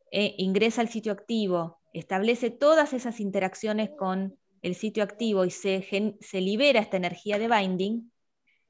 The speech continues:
¿sí? Esta energía de binding hace esto, hace descender, hace que el va-, la energía de, de activación disminuya muchísimo. ¿Mm?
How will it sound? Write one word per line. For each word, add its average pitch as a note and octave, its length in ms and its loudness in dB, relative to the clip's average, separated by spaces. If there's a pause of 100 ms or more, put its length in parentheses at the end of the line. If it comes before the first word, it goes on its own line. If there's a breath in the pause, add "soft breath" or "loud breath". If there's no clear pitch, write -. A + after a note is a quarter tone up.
¿sí? C4 340 -6
Esta B3+ 260 -2
energía B3 320 0
de C4+ 80 4
binding C4 520 0
hace G3 240 -4
esto, E3 420 -8 (760)
hace A3 340 -2
descender, A3 880 2 (1040)
hace G3+ 300 -6
que G#3 60 0
el F#3+ 120 2
va-, G3 80 4
la F#3+ 180 0
energía G3 340 0
de, C4 180 0
de G3+ 60 -2
activación A#3 600 -4
disminuya A#3 520 0
muchísimo. A3+ 640 -4 (340)
¿Mm? C#4+ 200 -10